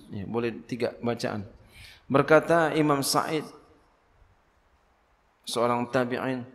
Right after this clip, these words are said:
bin Musayyib rahimahullahu ta'ala, beliau berkata, "Idza ra'aitumul alima," apabila kamu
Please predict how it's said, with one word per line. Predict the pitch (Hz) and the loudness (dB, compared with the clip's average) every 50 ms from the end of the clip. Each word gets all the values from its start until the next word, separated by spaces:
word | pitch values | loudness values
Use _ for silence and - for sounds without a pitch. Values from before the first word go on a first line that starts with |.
| - - - _ _ _ _ - | -20 -20 -20 _ _ _ _ -4
bin | 131 139 139 139 | 0 2 2 2
Musayyib | 143 135 135 - - 147 147 143 139 143 143 135 - | 2 0 0 0 0 0 2 2 0 0 0 0 0
rahimahullahu | 143 135 - 151 - 139 131 131 131 131 127 127 120 123 - | -2 0 0 0 0 0 0 2 2 2 2 2 0 0 0
ta'ala, | 123 120 139 147 139 135 | 0 2 2 0 0 0
beliau | 131 127 135 139 127 123 | 0 0 0 2 2 2
berkata, | 120 127 120 - 127 120 120 123 127 127 123 - - | 0 0 -2 0 0 0 0 0 -2 -4 -4 -4 -2
"Idza | 143 143 127 127 139 131 127 127 | -2 0 2 2 2 2 4 4
ra'aitumul | 131 135 127 - - 160 160 151 - - 156 143 143 139 135 135 | 2 2 2 2 0 0 2 0 0 0 0 0 2 4 4 4
alima," | 123 127 135 139 143 139 131 135 135 135 135 147 151 | 4 4 4 4 2 2 2 0 0 2 0 0 0
apabila | - 143 135 139 135 139 143 135 123 - | -2 0 0 2 2 4 4 4 4 4
kamu | 147 143 143 139 | 4 2 2 2